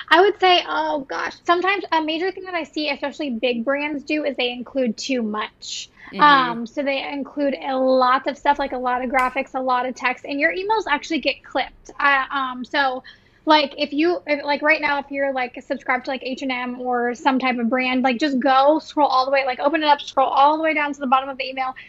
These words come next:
Speaker 1: and you'll see something that says "View entire email." That's
Speaker 2: Mm-hmm.
Speaker 1: because your entire email, their entire email, it was too big, it couldn't show up. And, okay, I'm about to get, like, a little nerdy.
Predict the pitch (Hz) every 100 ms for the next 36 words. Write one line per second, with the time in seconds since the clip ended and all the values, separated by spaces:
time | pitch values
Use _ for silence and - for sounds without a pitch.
0 | - - 269 269 277 277 269 277 262 254
1 | 277 262 254 226 240 262 247 226 - 247
2 | 254 254 254 233 262 311 370 - - 185
3 | 294 302 320 330 320 277 269 269 277 269
4 | 277 269 262 247 254 262 277 285 269 277
5 | 269 277 269 269 262 277 269 269 - 311
6 | 226 254 285 269 277 269 - 262 233 240
7 | 339 - - - - 302 294 277 240 _
8 | _ _ _ _ _ _ - 262 233 233
9 | 226 233 247 240 233 240 247 233 233 226
10 | 220 226 226